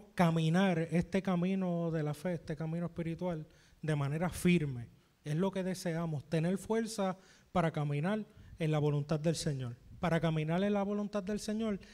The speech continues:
tenemos que dejar de estar de dos mentes en algunas cosas. Y el libro de Santiago, uno ve en el libro que Santiago nos habla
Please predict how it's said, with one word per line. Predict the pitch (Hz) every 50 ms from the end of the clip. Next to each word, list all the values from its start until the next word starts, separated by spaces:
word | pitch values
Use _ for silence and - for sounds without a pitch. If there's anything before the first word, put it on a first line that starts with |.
| - - - - -
tenemos | - 160 151 151 151 165 180 185 160
que | - - 190 185
dejar | 185 180 160 208 208 208 208 202 - - - - - - - - - - - _ -
de | - 147 156
estar | 135 - - 185 196 208 175
de | 151 135 127 151 147
dos | 143 160 165 156
mentes | 185 190 190 185 180 - 151 135 131 - - - - _ _ _ _ _ _ - _ -
en | 147 143 147 147 143
algunas | 139 135 143 156 156 -
cosas. | - - 127 110 - - 113 110 _ _ _ _ _ _ _ _ - -
Y | 170 160 160
el | 160 156 156
libro | 160 170 180 202 214 214
de | 214 208
Santiago, | 208 208 202 196 - 226 220 220 214 196 175 165 156 160 - - - - - _ - _ _ -
uno | - 160 170 185 202 208 202
ve | 220 214 214 208 208 202
en | 196 196
el | 202 202 202
libro | 208 208 190 165 156 147 143 147 - - - _ _ _ _ -
que | - 165
Santiago | 151 - 170 156 139 - 165 160 170 185 196 202 214 208 202 185 175 165 - - _ _ _ -
nos | 160 165 170 165 147 170
habla | 190 214 214 196 185 170 165 151 147 139